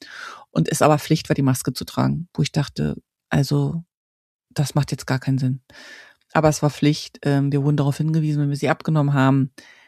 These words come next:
Das war so ein bisschen, wo ich im Nachgang und auch damals schon schmunzeln konnte, wo ich dachte, "Okay, wenn euch das ein Sicherheitsgefühl gibt, dann mache ich das mit, weil ich bin Gast und, ähm,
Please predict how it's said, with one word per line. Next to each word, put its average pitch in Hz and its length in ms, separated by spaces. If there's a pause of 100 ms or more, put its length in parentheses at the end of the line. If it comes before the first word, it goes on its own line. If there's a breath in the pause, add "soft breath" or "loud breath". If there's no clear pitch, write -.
(280 loud breath)
Das - 240
war 160 80
so 143 160
ein 143 60
bisschen, 135 600 (180)
wo 190 120
ich 208 140
im 156 80
Nachgang 139 520
und 170 160
auch 147 120
damals 135 480
schon 151 160
schmunzeln 147 400
konnte, 139 220
wo 147 40
ich 139 80
dachte, - 260
"Okay, 131 300
wenn 139 160
euch 143 160
das 139 260
ein 139 100
Sicherheitsgefühl 135 640
gibt, - 280
dann 143 180 (480 loud breath)
mache 175 200
ich 208 100
das 180 280
mit, 226 460
weil 156 360
ich - 160
bin 160 180
Gast 156 400
und, 143 320
ähm, 143 360